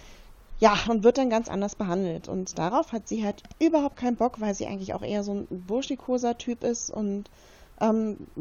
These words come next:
ja, und hat keinen Bock auf irgendwelche Anmachereien im Game und so.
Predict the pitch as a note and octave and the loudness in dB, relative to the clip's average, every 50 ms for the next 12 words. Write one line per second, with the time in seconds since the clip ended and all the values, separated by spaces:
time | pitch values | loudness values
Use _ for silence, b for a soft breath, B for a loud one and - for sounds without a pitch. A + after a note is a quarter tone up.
0 | D#3+ - - - - E3 E3 F3+ G3 F#3+ - F#3+ F#3 G3 G3+ F#3+ - - - - | -10 -10 -10 -12 -10 -8 -8 -6 -6 -4 -4 -4 -4 -2 -4 -4 -6 -8 -6 -2
1 | G#3+ G#3 G3+ F3+ - G3 C4+ C#4+ - - B3 B3 - - G#3 A#3+ B3 B3+ B3 A3 | 0 0 0 2 4 4 4 4 4 2 2 2 2 2 0 0 0 0 0 2
2 | A3 A3+ A#3 - C4 A#3 A3 G#3 - - G#3+ A3 A#3 B3 A#3 A#3 G#3+ F3+ - - | 2 4 4 2 2 2 2 2 0 0 0 0 0 0 0 0 0 -2 -2 -2
3 | - A3+ B3+ D4 C#4 C4+ C4 B3+ B3 A#3+ A#3+ B3+ B3+ B3+ B3+ - - C4+ C#4 D4 | -2 -2 0 0 0 0 -2 0 2 2 2 2 2 0 -2 -2 0 0 0 0